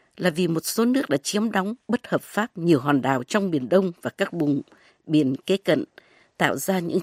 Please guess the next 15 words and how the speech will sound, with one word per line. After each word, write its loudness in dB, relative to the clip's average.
tuyên 0
bố 0
chủ -2
quyền 0
chồng 2
chéo. -2
Trung 0
Quốc -2
tuyên 2
bố -4
chủ 0
quyền 2
trên -6
chín -4
mươi 0